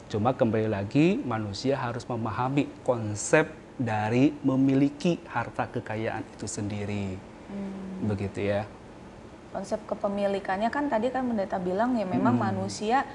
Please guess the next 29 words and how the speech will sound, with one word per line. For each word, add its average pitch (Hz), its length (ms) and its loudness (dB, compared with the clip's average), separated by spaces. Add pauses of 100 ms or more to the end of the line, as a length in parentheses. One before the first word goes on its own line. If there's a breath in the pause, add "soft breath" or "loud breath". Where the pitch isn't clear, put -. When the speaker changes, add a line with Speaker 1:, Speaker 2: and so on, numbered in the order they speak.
(420 loud breath)
Speaker 2:
eh, 185 480 4
ibaratnya 165 580 2
sudah 220 540 4
diberkati 185 640 -2
Tuhan 202 520 0
dengan 196 360 0
kekayaan. 185 800 0
Speaker 1:
Hmm. - 320 -12
Speaker 2:
Jadi 185 240 2
seharusnya 185 480 -2
kaya. 165 420 0 (640 loud breath)
Tapi 202 160 2
kan 311 160 2
kenyataannya 220 640 0
hidup 208 320 -2
di 175 160 -2
dunia 185 320 -4
kan 233 240 -2
nggak 185 240 -2
seperti 190 480 -4
itu, 208 140 -6
<laughs> - 20 -8
pendeta, 185 400 0
kan. - 240 2 (480 loud breath)
Banyak 190 400 2
orang 190 400 2
yang, 165 220 4 (500 loud breath)
eh, 180 160 6
kehidupannya 175 720 2